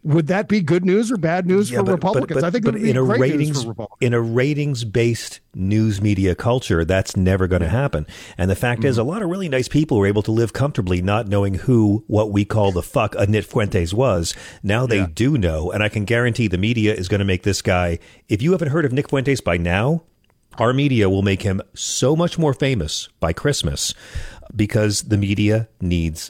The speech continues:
Speaker 2: a villain. So
Speaker 1: Yeah.
Speaker 2: while I still have you, let, let me just twist it around and ask you one last thing, Bob, 'cause I'm seeing a lot of, uh, liberal smart people really excited about Jack Smith.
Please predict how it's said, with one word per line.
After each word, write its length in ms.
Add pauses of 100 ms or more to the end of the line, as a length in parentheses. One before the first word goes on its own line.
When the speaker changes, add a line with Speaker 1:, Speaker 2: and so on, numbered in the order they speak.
(140)
Speaker 2:
a 80
villain. 440 (720)
So 160
Speaker 1:
Yeah. 100
Speaker 2:
while 140
I 60
still 200
have 200
you, 220
let, 240
let 100
me 60
just 320
twist 340
it 60
around 120
and 100
ask 140
you 60
one 160
last 220
thing, 180
Bob, 220
'cause 140
I'm 80
seeing 180
a 60
lot 460
of, 120
uh, 220
liberal 460 (260)
smart 280
people 320 (1040)
really 360
excited 400
about 200
Jack 280
Smith. 480